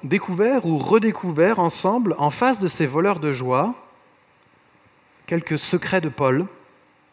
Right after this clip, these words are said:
pour les neutraliser, pour, euh, s'en débarrasser. Et j'aimerais simplement rappeler les défis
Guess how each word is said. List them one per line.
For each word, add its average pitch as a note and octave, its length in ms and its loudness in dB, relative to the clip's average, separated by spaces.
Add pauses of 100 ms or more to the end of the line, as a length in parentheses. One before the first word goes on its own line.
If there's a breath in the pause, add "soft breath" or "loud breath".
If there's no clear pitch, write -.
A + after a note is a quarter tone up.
(1120)
pour C3 120 -10
les B2 140 -2
neutraliser, B2 600 -6
pour, A2 300 -12
euh, G2 100 -8 (100)
s'en - 180 -14
débarrasser. A#2+ 540 -8 (1500 soft breath)
Et C#3 80 -8
j'aimerais D3 260 0
simplement F#3+ 440 -4
rappeler D#3+ 240 -4
les C3 100 -2
défis C#3 460 -8